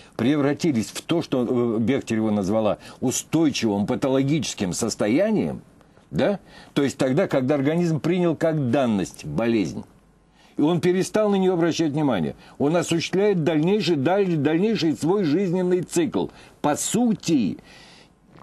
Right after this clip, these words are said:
понимаете, это очень странная ситуация вот с этим устойчивым патологическим состоянием. Очень странная. Потому что для того, чтобы, э, э, человека или организм заставить до конца работать именно с этой проблемой,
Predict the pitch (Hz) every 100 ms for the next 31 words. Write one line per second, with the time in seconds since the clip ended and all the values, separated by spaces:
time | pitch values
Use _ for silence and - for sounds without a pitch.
0 | - 107 104 143 190 202 175 156 175 233
1 | 190 165 143 156 135 107 110 139 156 190
2 | - 131 123 - 147 127 131 123 170 147
3 | 147 120 107 120 123 117 - 117 110 110
4 | 120 98 85 95 147 139 - 95 - -
5 | 90 71 62 50 - - - - - -
6 | 117 139 143 139 160 185 202 202 180 143
7 | 143 131 139 123 127 127 127 117 - 117
8 | 120 117 - 143 160 175 - 104 101 127
9 | 127 123 110 170 175 87 71 - - -
10 | 82 80 151 156 - 202 180 127 98 -
11 | 90 82 156 - 185 180 - 175 113 104
12 | 143 143 123 120 113 - 147 120 127 -
13 | 180 110 98 98 107 208 214 92